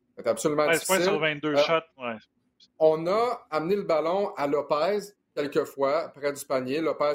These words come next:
Speaker 1: qui a été en mesure de marquer quand même dix-sept points. C'est, c'est, c'est pas normal que Lopez soit ton deuxième meilleur pointeur. Ça semblait tellement difficile pour tout le monde que j'ai l'impression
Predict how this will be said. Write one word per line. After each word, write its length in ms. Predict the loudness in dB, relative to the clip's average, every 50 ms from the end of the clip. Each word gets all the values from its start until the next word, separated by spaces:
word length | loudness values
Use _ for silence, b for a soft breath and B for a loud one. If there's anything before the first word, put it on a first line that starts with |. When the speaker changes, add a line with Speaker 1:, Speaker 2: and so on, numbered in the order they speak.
| -2
Speaker 1:
qui 60 | -4
a 20 | -6
été 120 | -4 -2
en 100 | -2 -2
mesure 420 | -2 -4 -2 -2 -2 -2 -2 -2 -2
de 80 | -4
marquer 260 | -4 -4 -6 -6 -8
quand 160 | -4 -2 -2 -2
même 220 | -2 -2 -4 -6
dix-sept 300 | -6 -2 -2 -2 -2 -2
points. 220 | -2 -2 0 0 -2
C'est, 140 | -6 -8 -12 -12 -16 _ _ _ _ _ _
c'est, 120 | -20 -14
c'est 160 | -4 -4 4 6
pas 80 | 6 6
normal 400 | 6 2 0 2 2 2 0 0
que 80 | -2
Lopez 320 | -2 -2 0 0 0 0 0
soit 220 | -2 -6 -8 -8 -10 _ _ _ _ _ _
ton 220 | 0 0 0 0
deuxième 400 | 0 -2 -6 -2 -2 -2 -2 0
meilleur 300 | 0 0 0 0 0 -2
pointeur. 680 | -2 -2 -2 -2 0 0 0 2 2 0 -4 -6 -12 _ _ _ _ _ _
Ça 160 | _ 0 0 2
semblait 440 | 2 0 0 0 0 0 -2 -2 -4 -10 _ _
tellement 360 | -2 -2 -2 -2 -4 -4 -4
difficile 320 | -6 -8 -4 -4 -4 -4
pour 160 | -2 -8 -10
tout 100 | -4 -4
le 60 | -2 -2
monde 240 | -2 -4 -4 -4
que 100 | -2 -2 -2 -2 -6 -10 _ _ _ -20 -20 -20 _ _ -2
j'ai 60 | 0
l'impression 680 | 0 0 2 0 -2 -2 -2 -2 -2 -2 -2 -4 -6 -10